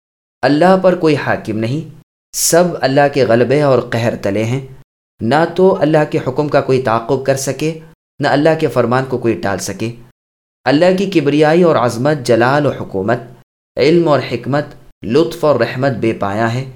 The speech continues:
کسی کی اللہ کے آگے دم مارنے کی مجال نہیں۔ سب پست اور عاجز ہیں، لاچار اور بے بس ہیں۔ کوئی نہیں جو چوں کرے،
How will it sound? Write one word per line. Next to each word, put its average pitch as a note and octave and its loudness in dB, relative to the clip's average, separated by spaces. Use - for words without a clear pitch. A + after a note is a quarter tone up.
کسی G3 -2
کی G3+ -4
اللہ C#3 0
کے D3+ -6
آگے B2+ -2
دم B2+ -2
مارنے A2+ 0
کی A2+ -6
مجال G#2 -4
نہیں۔ B2 -8
سب - -2
پست C#3+ 0
اور B2+ 4
عاجز G#2 -2
ہیں، B2 -6
لاچار B2+ 0
اور B2+ 2
بے F#2+ -6
بس G#2 -4
ہیں۔ A#2+ -8
کوئی E3+ 2
نہیں F#3 0
جو E3+ 2
چوں D3+ -2
کرے، C3 -2